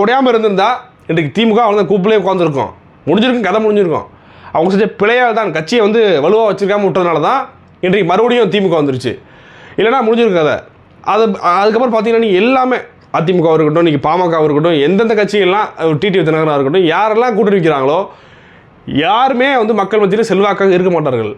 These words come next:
அதுக்கு ஒண்ணு பாஜகவை அழிச்சிருங்கிறேன் நானு. அது ஒரு, ஒரு கரையான் போல, ஒரு அட்டை பூ-, அட்டைப்பூச்சியை போல வந்து அரிச்சு அந்த கட்சியை காலி பண்ணிட்டு தான் விடும், காலி பண்ணிட்டு தான் விடும். அந்த கட்சியினுடைய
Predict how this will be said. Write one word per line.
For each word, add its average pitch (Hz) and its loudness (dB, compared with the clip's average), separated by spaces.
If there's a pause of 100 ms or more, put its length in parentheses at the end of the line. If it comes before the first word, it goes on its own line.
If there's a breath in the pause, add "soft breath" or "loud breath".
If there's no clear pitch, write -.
அதுக்கு 165 0
ஒண்ணு 226 2 (120)
பாஜகவை 240 0
அழிச்சிருங்கிறேன் 214 0
நானு. 117 -6 (520)
அது 147 0
ஒரு, 143 4
ஒரு 135 2
கரையான் 190 -2
போல, 170 0 (400 loud breath)
ஒரு 156 2
அட்டை 156 -2
பூ-, 190 0
அட்டைப்பூச்சியை 185 -2
போல 180 0
வந்து 180 0
அரிச்சு 190 0
அந்த 170 0
கட்சியை 170 -4
காலி 202 0
பண்ணிட்டு 208 0
தான் 233 2
விடும், 160 -2 (640)
காலி 185 0
பண்ணிட்டு 180 2
தான் 202 4
விடும். 147 -2 (160)
அந்த 202 2
கட்சியினுடைய 196 0